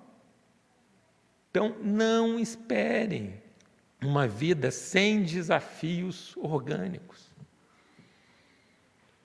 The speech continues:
Não espere, porque vai vir, entendeu? Nessa fase que a gente tá,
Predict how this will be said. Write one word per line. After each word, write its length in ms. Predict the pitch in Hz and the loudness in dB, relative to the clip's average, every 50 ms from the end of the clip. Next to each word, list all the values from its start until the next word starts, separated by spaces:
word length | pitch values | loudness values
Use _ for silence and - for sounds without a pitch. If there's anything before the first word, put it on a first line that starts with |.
| _ - | _ -14
Não 280 | 269 269 262 262 269 285 | -10 -10 -8 -8 -8 -10
espere, 540 | 285 285 - 269 254 247 247 226 151 156 | -12 -10 -10 -8 -8 -6 -6 -6 -8 -8
porque 260 | 190 - - - 285 240 | -10 -14 -4 -2 -2 0
vai 240 | 190 240 262 262 | 0 0 0 0
vir, 420 | 262 262 269 247 254 175 151 156 - - - - - - - _ _ _ _ - | 0 -2 -2 -2 -2 -4 -6 -8 -12 -16 -20 -20 -20 -20 -20 _ _ _ _ -18
entendeu? 380 | - - - - - - 165 156 - - - - - - - - | -16 -8 -8 -6 -4 -4 -6 -6 -8 -16 -20 -20 -20 -20 -18 -8
Nessa 480 | - 135 143 135 120 117 135 - - 208 | -2 2 4 4 6 6 6 6 4 4
fase 240 | - 220 202 202 - | 8 8 6 6 6
que 80 | - | 2
a 40 | 294 | 0
gente 200 | 277 277 - 330 330 | 0 0 -2 -2 0
tá, 680 | - - - - - - - - - - - - - | 4 6 6 6 6 4 0 -12 -16 -18 -20 -20 -20